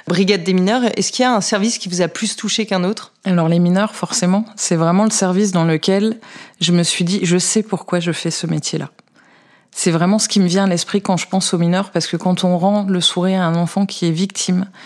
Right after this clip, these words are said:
Speaker 2: qui rentre dans votre bureau complètement fermé et traumatisé, qu'il en ressort avec ce petit sourire qui veut dire : « Merci, vous m'avez entendu », ça n'a pas de prix, ça vaut tous les merci du monde. Donc c'est vraiment le, le service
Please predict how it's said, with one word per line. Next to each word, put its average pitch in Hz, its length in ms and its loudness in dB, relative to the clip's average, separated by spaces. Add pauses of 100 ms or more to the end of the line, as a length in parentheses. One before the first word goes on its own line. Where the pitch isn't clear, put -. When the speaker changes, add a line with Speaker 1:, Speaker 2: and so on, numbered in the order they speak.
(220)
Speaker 2:
qui - 180 -2
rentre 185 200 2
dans 180 160 2
votre 165 200 0
bureau 175 440 0
complètement 220 640 0
fermé 185 480 -2
et 180 80 -4
traumatisé, 185 640 0
qu'il 175 260 -2
en 170 60 2
ressort 196 320 0
avec 180 140 -2
ce - 120 -2
petit 202 320 -2
sourire 196 360 -2
qui - 100 -10
veut 170 120 2
dire : « 170 260 -4 (460)
Merci, 190 440 0
vous 196 140 0
m'avez 175 260 2
entendu », 185 540 0 (340)
ça - 160 -10
n'a 160 100 0
pas 180 100 -4
de 170 60 -6
prix, - 260 -8 (120)
ça - 180 -2
vaut 165 120 0
tous - 160 -4
les 180 100 2
merci 175 360 -2
du 175 120 -2
monde. 185 240 0 (520)
Donc 180 120 2
c'est 196 160 2
vraiment 202 340 4
le, 202 340 2
le 180 300 2
service 214 760 -2